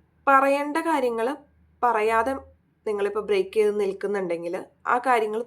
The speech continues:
തുറന്ന് സംസാരിക്കുക എന്നുള്ളതാണ്. ആ, എല്ലാ കാര്യങ്ങളിൽ നിന്ന് ഒഴിഞ്ഞു മാറുന്ന ഒരു എനർജി ഇവിടെ കാണുന്നുണ്ട്. അപ്പോൾ അതിൻ്റെ ആവശ്യമില്ല. നമ്മൾക്ക്, ആ, പറയേണ്ട കാര്യങ്ങൾ വ്യക്തമായിട്ട് തന്നെ പറയാം. ഇനിയും നിങ്ങളുടെ പാസ്റ്റ് ലൈഫിൽ ഉണ്ടായിരുന്ന ആ ഒരു ബ്രേക്ക്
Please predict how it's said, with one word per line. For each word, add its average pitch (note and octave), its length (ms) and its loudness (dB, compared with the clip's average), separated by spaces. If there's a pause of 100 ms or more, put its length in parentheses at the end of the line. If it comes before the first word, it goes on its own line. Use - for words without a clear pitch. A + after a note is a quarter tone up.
തുറന്ന് A3 280 0
സംസാരിക്കുക G#3 600 -6
എന്നുള്ളതാണ്. F3 680 -6 (600)
ആ, G3+ 100 0
എല്ലാ C4 300 4
കാര്യങ്ങളിൽ C4 420 2
നിന്ന് B3+ 180 0
ഒഴിഞ്ഞു A#3 340 2
മാറുന്ന A3 480 0
ഒരു A#3 140 -2
എനർജി F#3+ 320 -4
ഇവിടെ G3+ 200 -2
കാണുന്നുണ്ട്. E3+ 460 -6
അപ്പോൾ - 260 -4
അതിൻ്റെ G#3 320 -2
ആവശ്യമില്ല. A#3+ 640 -2 (160)
നമ്മൾക്ക്, G3 500 -6 (400)
ആ, F#3 300 0 (260)
പറയേണ്ട A3 300 2
കാര്യങ്ങൾ A#3 420 2
വ്യക്തമായിട്ട് A3 640 -2
തന്നെ G#3+ 200 -4
പറയാം. F3+ 440 -4
ഇനിയും B3 440 -2 (580)
നിങ്ങളുടെ A3+ 320 2
പാസ്റ്റ് A3+ 500 2
ലൈഫിൽ A#3 300 -2
ഉണ്ടായിരുന്ന A3 520 -4
ആ A3+ 80 0
ഒരു G#3+ 160 0
ബ്രേക്ക് G3+ 580 0